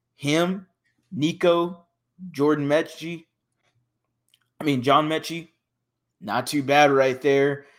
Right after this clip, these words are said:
Hey, you got the, you got a pair of small receivers for your small quarterback. <laughs> I mean, it's not too bad. You still got Nico Collins, who's a big wide receiver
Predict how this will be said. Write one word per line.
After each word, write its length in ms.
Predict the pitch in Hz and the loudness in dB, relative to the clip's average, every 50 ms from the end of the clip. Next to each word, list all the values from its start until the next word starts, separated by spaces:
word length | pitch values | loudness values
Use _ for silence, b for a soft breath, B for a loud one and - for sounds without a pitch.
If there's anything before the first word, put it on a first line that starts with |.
| b b b | b b b
Hey, 200 | - 143 143 135 | -4 -2 -2 -2
you 160 | 127 113 131 143 | -2 -4 -6 -4
got 220 | 175 180 180 180 | -4 -4 -4 -4
the, 180 | 175 170 170 160 | -8 -8 -8 -8
you 120 | 160 185 | -8 -8
got 140 | 190 180 175 | -8 -8 -10
a 80 | - - _ _ _ _ _ _ - | -12 -18 _ _ _ _ _ _ -6
pair 200 | - 180 175 165 | -2 -2 -2 -2
of 80 | 143 | -4
small 320 | - - 170 170 170 170 170 | -6 -6 -4 -4 -4 -4 -6
receivers 420 | 165 165 - 170 180 185 185 180 | -8 -8 -8 -8 -6 -6 -6 -8
for 140 | 185 175 165 | -6 -6 -6
your 80 | 156 | -6
small 280 | 151 - - 160 170 165 | -8 -8 -8 -8 -8 -8
quarterback. 560 | 165 - 175 180 190 170 147 120 104 - B B B B B | -8 -8 -6 -6 -2 0 0 0 0 -2 B B B B B
<laughs> 220 | B - - - - | B -18 -8 -6 -6
I 120 | 175 175 - | -6 -4 -6
mean, 220 | 170 165 160 - B B B B B B | -6 -6 -6 -8 B B B B B B
it's 160 | 156 147 139 | -8 -6 -2
not 200 | 156 165 165 160 | -2 -2 -2 -2
too 200 | - - 170 147 | -4 -8 -8 -4
bad. 300 | 131 147 143 165 165 151 | 0 2 2 2 0 -2
You 80 | 147 135 | -6 -10
still 240 | - - - 202 | -8 -6 -6 -2
got 200 | 220 247 196 190 | 0 0 0 0
Nico 280 | 196 190 190 190 190 180 | -2 -4 -2 0 -2 -2
Collins, 440 | 185 - - 190 185 160 135 127 - | -2 -6 -8 -8 -8 -8 -8 -10 -10
who's 140 | 139 135 135 | -10 -10 -10
a 40 | 131 | -6
big 260 | 127 139 127 131 135 _ _ _ _ _ _ _ | -4 -4 -4 -4 -6 _ _ _ _ _ _ _
wide 240 | - 135 131 131 123 | 0 2 2 2 0
receiver 420 | 123 120 - - 135 127 123 127 | -4 -6 -6 -4 -4 -4 -4 -6